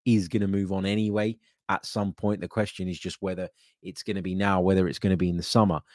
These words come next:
Um, you know, he's been very, very limited in his game time this season. So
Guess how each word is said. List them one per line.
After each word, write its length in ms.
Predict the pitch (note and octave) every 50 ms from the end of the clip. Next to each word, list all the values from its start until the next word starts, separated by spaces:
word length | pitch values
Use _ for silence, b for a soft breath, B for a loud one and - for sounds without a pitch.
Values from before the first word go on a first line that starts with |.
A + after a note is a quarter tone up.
| b b b b b b _ -
Um, 220 | D#2+ E2 D#2+ D#2+
you 100 | E2 F#2
know, 60 | F2+ F2
he's 100 | F2 -
been 220 | - G2 F#2 E2+
very, 420 | E2 F2 F2+ G#2 G2+ G2 F#2+ F#2
very 220 | F2 F#2 F#2 F2+ F2+
limited 400 | F#2 F#2 F#2 F#2 - - F2+ E2+
in 120 | F2+ F2+
his 120 | F2+ E2 -
game 260 | - F#2 F2+ F#2 F2+
time 240 | - F2+ E2+ F2 F2
this 140 | E2+ E2
season. 360 | - - G2 F2+ F2 F2 F2 -
So 200 | - F2+ E2+